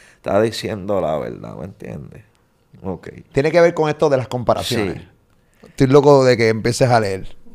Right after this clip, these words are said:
Speaker 1: Saludos, bro. Los puntos más importantes que debes de tener en cuenta cuando hablan de quién es mejor entre D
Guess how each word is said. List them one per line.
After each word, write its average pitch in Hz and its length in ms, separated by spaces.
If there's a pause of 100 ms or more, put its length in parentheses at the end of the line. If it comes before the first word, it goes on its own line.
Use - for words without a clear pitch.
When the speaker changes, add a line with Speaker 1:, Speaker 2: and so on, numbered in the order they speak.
(220)
Speaker 1:
Saludos, 127 840
bro. 82 380 (220)
Los 107 260
puntos 160 460
más 143 280
importantes 123 920
que 82 220
debes 101 340
de 98 160
tener 90 420
en 87 140
cuenta 82 640
cuando 78 560
hablan 110 640
de - 160
quién 98 300
es 101 240
mejor 85 480
entre 67 560
D 69 260